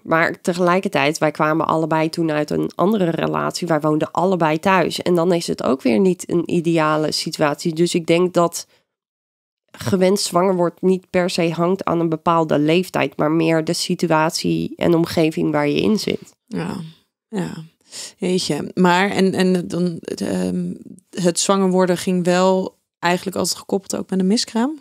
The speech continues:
Speaker 2: Of heb je daarin ook andere beslissingen genomen?
Speaker 1: Nee, ik heb toen ook andere beslissingen genomen. Die met, eh, de buitenbaarmoedelijke, toen was het dat we, eh, f-, eh, voor de keuze stonden dat ik,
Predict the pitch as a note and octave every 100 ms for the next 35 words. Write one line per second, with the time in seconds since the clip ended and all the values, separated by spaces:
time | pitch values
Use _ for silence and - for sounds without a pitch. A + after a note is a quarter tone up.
0 | _ - F3 F#3 F3+ F3 E3+ - E3+ E3
1 | E3 - E3 D#3 - E3 G3+ F#3+ F3+ E3
2 | - G3 G3+ - A#3+ A#3 F#3+ G3 - F3
3 | F3 D#3 - - D3 C#3+ D3+ D3 - D3
4 | D#3 D#3+ F3 E3+ E3 E3+ - - - E3
5 | E2 E3 E3 E3+ E3+ F3 E3+ E3+ G#3+ G3
6 | F3 E3 D#3 E3+ D#3+ - E3+ E3 E3 E3
7 | D#3 E3 D#3+ E3 D#3 D#3 D#3 _ _ _
8 | _ _ - E3 D#3+ D#3+ - - - -
9 | - - E3 D#3+ - - E3+ F3 E3 E3
10 | F3 E3 E3+ D3+ D#3 - - - - -